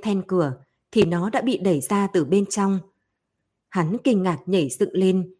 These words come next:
nhanh chóng vọt qua một bên, thân thể dính sát vào tường, ẩn trong bóng đêm. Ba nhà dịch từ bên trong cánh cửa theo thứ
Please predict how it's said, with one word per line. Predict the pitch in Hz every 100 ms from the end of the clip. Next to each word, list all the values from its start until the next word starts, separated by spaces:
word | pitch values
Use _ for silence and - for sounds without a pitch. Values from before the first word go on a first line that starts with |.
| _
nhanh | 247 247
chóng | 240 180 220
vọt | 262 190 -
qua | 240
một | 196 160 180
bên, | 202 208 196 _ _ _
thân | 277 233
thể | 214 156
dính | 131 170 214
sát | - 320 -
vào | 175 -
tường, | 180 156 131 -
ẩn | 190 151 -
trong | 185 175
bóng | 160 185
đêm. | 208 196 185 170 _ _ _ _ _ _ _ _ _ _ _ _ _
Ba | 180 175
nhà | 165 175 156
dịch | - 160 - _ _
từ | 202 180
bên | 240
trong | 233 233
cánh | 220 190 240
cửa | 226 170 127 -
theo | 208 185 165
thứ | 175